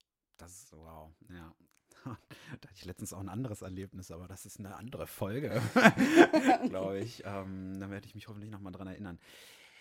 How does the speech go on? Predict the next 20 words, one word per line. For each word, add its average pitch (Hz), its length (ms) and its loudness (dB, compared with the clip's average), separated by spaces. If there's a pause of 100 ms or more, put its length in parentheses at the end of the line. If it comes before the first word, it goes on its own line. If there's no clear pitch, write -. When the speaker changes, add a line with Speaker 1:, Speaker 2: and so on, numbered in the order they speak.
(120)
Speaker 1:
Gibt - 200 -6
es - 120 -10
denn 190 120 -4
sowas 175 400 -4
wie, 151 520 -4
ich 101 100 -12
sag 127 180 -8
mal, 120 140 -4
eine 107 380 -6
handelsübliche 165 1000 -6
Definition 139 1300 -6 (180)
oder 123 120 -2
eine 120 120 0
Definitionsrahmen 123 1200 -2
für - 140 -12
das, 117 200 -6
was 123 160 -12
digitale 123 520 -8
Kunst - 480 -10
alles - 480 -12